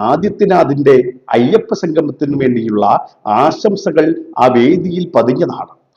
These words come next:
അതിനുശേഷം സി പി എം വളരെ കരുതലോടുകൂടി തന്നെയാണ് കാര്യങ്ങൾ മുന്നോട്ട് കൊണ്ടുപോകുന്നത്. ഇപ്പോഴത്തെ എൻ എസ് എസ്, എസ് എൻ ഡി പി ഐക്യ ആഹ്വാനത്തിന് അതിന്റെ പുറകിലും സി പി എം തന്നെയാണെന്നാണ് സംസാരം വരുന്നതെങ്കിലും അതൊന്നും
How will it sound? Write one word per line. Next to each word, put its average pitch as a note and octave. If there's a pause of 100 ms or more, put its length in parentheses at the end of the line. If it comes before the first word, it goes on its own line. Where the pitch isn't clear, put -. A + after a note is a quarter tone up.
(340)
അതിനുശേഷം A#3+ (100)
സി F3+ (100)
പി A#3
എം A3
വളരെ F#3+ (440)
കരുതലോടുകൂടി G#3+
തന്നെയാണ് D#3 (120)
കാര്യങ്ങൾ C#3
മുന്നോട്ട് E3+
കൊണ്ടുപോകുന്നത്. A#2 (560)
ഇപ്പോഴത്തെ D3+ (480)
എൻ C#3+ (120)
എസ് G#3
എസ്, - (120)
എസ് -
എൻ G3+
ഡി G#3 (100)
പി G#3 (260)
ഐക്യ B2 (200)
ആഹ്വാനത്തിന് C3+ (600)
അതിന്റെ E3+
പുറകിലും B2 (360)
സി C4 (180)
പി B3
എം B3
തന്നെയാണെന്നാണ് E3 (400)
സംസാരം E3
വരുന്നതെങ്കിലും B2 (460)
അതൊന്നും C#3+